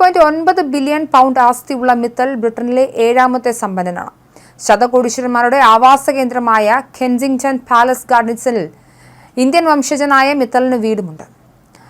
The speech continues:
രണ്ടായിരത്തി നാലിൽ അറുപത്തേഴ് മില്യൺ പൗണ്ടിനാണ് അദ്ദേഹം ഇത് വാങ്ങിയത്. കഴിഞ്ഞ തെരഞ്ഞെടുപ്പിലെ വിജയത്തെ തുടർന്നാണ് നോൺ ഡോം നിയമം മാറ്റാൻ ലേബർ തീരുമാനിച്ചത്. നോൺ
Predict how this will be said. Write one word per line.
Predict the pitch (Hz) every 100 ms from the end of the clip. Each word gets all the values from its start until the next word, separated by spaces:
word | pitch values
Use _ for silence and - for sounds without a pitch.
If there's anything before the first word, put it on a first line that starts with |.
| _
രണ്ടായിരത്തി | 254 262 381 392
നാലിൽ | 359 370 381
അറുപത്തേഴ് | 320 330 349 359 359
മില്യൺ | 339 311 302
പൗണ്ടിനാണ് | 269 277 285 262
അദ്ദേഹം | 240 240 233 233
ഇത് | 220 196 185
വാങ്ങിയത്. | 202 269 302 294 285 -
കഴിഞ്ഞ | 214 214 220
തെരഞ്ഞെടുപ്പിലെ | 220 233 233 240 214
വിജയത്തെ | 214 247 262
തുടർന്നാണ് | 240 247 254 247 202 - 214
നോൺ | 233 254 320 285
ഡോം | 254 254 254 254 - _ _
നിയമം | 226 247 262
മാറ്റാൻ | 247 226 226 214
ലേബർ | 202 202 190
തീരുമാനിച്ചത്. | 175 175 175 175 - _ _ - 208
നോൺ | 226